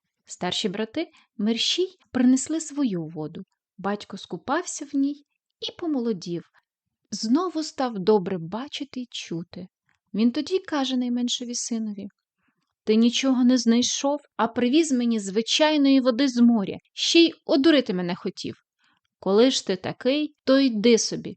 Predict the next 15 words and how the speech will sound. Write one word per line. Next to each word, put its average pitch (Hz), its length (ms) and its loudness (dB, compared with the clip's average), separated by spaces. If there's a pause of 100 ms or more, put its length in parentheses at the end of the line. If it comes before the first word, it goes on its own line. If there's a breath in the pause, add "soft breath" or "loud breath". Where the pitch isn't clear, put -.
(120)
забирайся 226 800 -2
від 247 160 -2
мене 254 380 2 (100)
куди 214 480 0
хочеш». - 760 -6 (1600)
Пішов 269 380 -8
царевич 269 480 -6
з 240 100 -8
дому 233 380 -2 (300 soft breath)
і 202 80 -4
найнявся 226 680 -6 (240 soft breath)
до 202 180 0
одного 277 480 -4
селянина 233 680 -6
пасти 196 420 -12